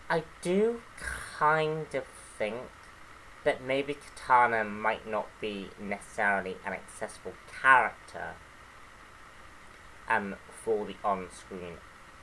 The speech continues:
appearance. Um, but I honestly didn't dig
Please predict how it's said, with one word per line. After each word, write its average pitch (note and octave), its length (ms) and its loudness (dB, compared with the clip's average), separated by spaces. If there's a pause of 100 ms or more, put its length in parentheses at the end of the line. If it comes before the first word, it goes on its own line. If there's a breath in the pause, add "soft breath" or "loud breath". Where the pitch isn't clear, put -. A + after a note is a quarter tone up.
(100)
appearance. F2 920 -6 (800)
Um, C#3+ 320 6 (320)
but D#3 220 0 (500)
I E3+ 540 12 (380)
honestly D3 640 4
didn't G#2+ 460 -4 (360)
dig G#2 260 2